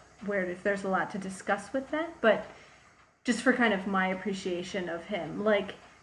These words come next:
his sort of, his tone of voice, his physicality, the way he sort of approaches the scenes is always sort of,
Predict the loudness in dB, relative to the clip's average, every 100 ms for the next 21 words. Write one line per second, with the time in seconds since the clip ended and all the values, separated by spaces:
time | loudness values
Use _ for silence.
0 | -20 _ _ _ _ _ 6 6 6 4
1 | 6 6 4 -6 -14 -20 -20 -20 _ -4
2 | -4 2 6 6 6 4 4 0 -4 0
3 | 2 4 4 4 4 4 2 0 -2 -2
4 | 0 4 4 4 2 2 2 2 2 0
5 | -4 -12 -20 -10 -4 0 4 4 6 2
6 | 0 -6 -4 -2 0 0 -4 -6 0 4
7 | 4 2 -2 -2 2 2 2